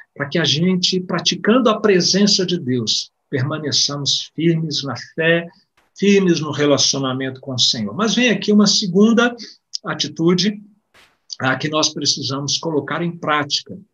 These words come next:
ah, ou precisamos vivenciá-la a partir desta experiência de praticar a presença de Deus, de Cristo na nossa vida. E esta segunda atitude proposta aqui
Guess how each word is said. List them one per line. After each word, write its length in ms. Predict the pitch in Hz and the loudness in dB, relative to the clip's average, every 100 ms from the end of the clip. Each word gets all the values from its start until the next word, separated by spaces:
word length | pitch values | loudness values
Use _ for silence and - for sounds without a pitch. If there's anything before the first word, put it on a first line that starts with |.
| _ _ _ | _ _ _
ah, 220 | 127 131 | -4 -2
ou 180 | 131 131 | 0 -2
precisamos 720 | 131 - 131 147 156 - - 127 | 0 -2 -2 -4 -2 -2 -2 -6
vivenciá-la 1000 | 123 180 185 180 - - 147 147 131 95 90 _ _ _ _ _ _ | -2 0 2 2 -2 -2 -2 0 -2 -6 -12 _ _ _ _ _ _
a 100 | 120 | -16
partir 680 | - 147 - - 170 180 196 | -6 -4 -4 -4 0 0 2
desta 340 | 175 180 190 | 2 2 0
experiência 880 | 170 - 196 180 165 160 170 - 170 | 0 0 0 0 -2 -2 -2 -2 -2
de 360 | 143 170 175 175 | -4 -2 -2 -4
praticar 560 | 180 - 180 160 160 | -6 -4 -4 -2 -2
a 100 | 160 | -2
presença 920 | - 170 127 113 143 147 - 156 147 | -4 -6 -4 -4 -6 -4 -4 -4 -4
de 140 | 127 139 | -6 -8
Deus, 560 | 123 123 135 135 - | -2 0 2 2 -2
de 140 | - 123 | -4 -10
Cristo 500 | - 147 160 - 147 | -10 -8 -4 -4 -4
na 100 | 143 | -6
nossa 380 | 139 127 - 156 | -6 -4 -4 -4
vida. 280 | 104 92 - - - - - | -8 -12 -14 -20 -20 -18 -12
E 120 | - 196 | 0 2
esta 260 | 208 208 | 2 0
segunda 560 | 180 196 165 208 202 185 | -2 -2 0 4 4 2
atitude 680 | 156 - - 196 226 131 | 0 -4 -2 -2 -2 -4
proposta 640 | 123 139 127 185 202 - 147 | -6 -8 -6 -2 0 0 -4
aqui 400 | - 175 190 | -6 -2 -2